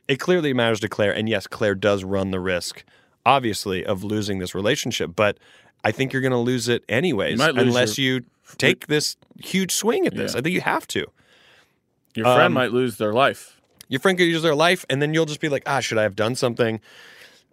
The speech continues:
Speaker 1: So there is a chance, I think, to actually do something and, and know that the doing something maybe won't work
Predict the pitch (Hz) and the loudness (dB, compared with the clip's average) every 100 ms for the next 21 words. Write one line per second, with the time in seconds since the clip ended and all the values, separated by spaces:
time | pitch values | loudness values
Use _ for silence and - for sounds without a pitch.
0 | _ - - 147 160 165 165 156 165 165 | _ -8 0 2 2 0 -2 -2 0 0
1 | - - 117 147 - 139 151 _ - 139 | -2 -4 2 2 2 -4 -4 _ -2 2
2 | 135 131 - 147 131 151 - - 60 - | 4 2 0 -4 0 -2 -2 -4 -4 -6
3 | - 131 139 113 139 127 165 135 123 120 | 2 2 2 0 0 4 4 4 2 0
4 | 101 - 117 104 139 143 - 113 117 104 | -2 -6 -4 0 0 0 -4 -4 -4 -2
5 | 104 110 110 104 107 - 117 107 - | -2 -2 -4 0 -2 0 0 0 -6